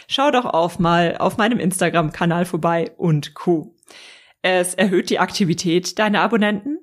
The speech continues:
weil mit Sicherheit der ein oder andere Tipp für jeden dabei ist, wo ich mir denk, „Oh, da will ich noch mal kurz mehr drüber wissen.“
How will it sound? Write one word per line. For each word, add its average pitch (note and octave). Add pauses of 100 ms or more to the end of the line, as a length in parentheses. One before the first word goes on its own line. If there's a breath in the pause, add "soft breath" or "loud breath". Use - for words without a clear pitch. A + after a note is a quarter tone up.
(120)
weil F3
mit F3+
Sicherheit G#3
der -
ein G#3+
oder F#3+
andere F3+
Tipp -
für F#3+
jeden F#3
dabei D3+
ist, -
wo F3+
ich F3
mir F3
denk, F3+
„Oh, A#3+
da F3+
will F#3
ich F#3+
noch F3
mal E3
kurz F3+
mehr F3
drüber F3+
wissen.“ C#4